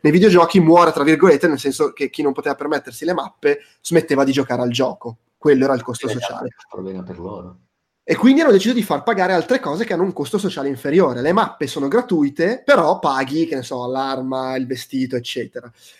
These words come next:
Speaker 1: Eh, nel free to play ci sono le microtransazioni molto costose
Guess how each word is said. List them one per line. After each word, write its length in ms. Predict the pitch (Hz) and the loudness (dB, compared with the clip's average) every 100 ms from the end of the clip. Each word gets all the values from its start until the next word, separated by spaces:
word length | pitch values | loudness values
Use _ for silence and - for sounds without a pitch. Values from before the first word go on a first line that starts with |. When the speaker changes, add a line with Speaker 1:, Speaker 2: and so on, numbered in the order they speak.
| _ | _
Speaker 1:
Eh, 500 | - 143 151 185 160 | -6 -4 -2 -2 -2
nel 160 | 143 165 | 0 -2
free 180 | - 180 | 0 0
to 120 | 254 | 2
play 480 | 220 220 214 220 214 | 4 6 6 4 2
ci 80 | - | -2
sono 160 | 160 | -4
le 80 | 143 | -2
microtransazioni 600 | 139 139 139 143 - 147 | -4 -6 -10 -12 -10 -6
molto 300 | 143 131 135 | -4 -6 -8
costose 600 | 143 - 220 156 131 | -14 2 4 4 2